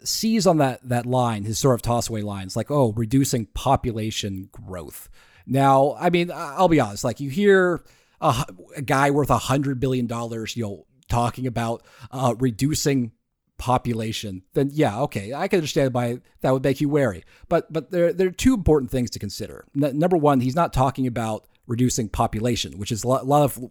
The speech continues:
what a lot of people accuse him of. Like, he wants to reduce the number of people on Earth. So according to a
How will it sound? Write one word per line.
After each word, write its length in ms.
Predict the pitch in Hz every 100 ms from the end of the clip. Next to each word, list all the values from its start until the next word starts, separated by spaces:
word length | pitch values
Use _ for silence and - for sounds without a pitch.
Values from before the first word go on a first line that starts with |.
| 117
what 240 | 113 110
a 0 |
lot 180 | 113 127
of 60 |
people 200 | 120 107
accuse 360 | 101 - 113 95
him 100 | 80
of. 220 | 65 -
Like, 140 | 104 95
he 100 | 113
wants 200 | 113 -
to 200 | 110 98 - -
reduce 600 | 117 104 120 127 - -
the 120 | - 123
number 320 | 123 123 120
of 120 | 107
people 480 | - 123 107 98 - -
on 240 | 113 107
Earth. 420 | - 95 - - - - -
So 260 | - 143
according 540 | 151 156 - 202 214 185
to 200 | - 151
a 300 | 135 127 123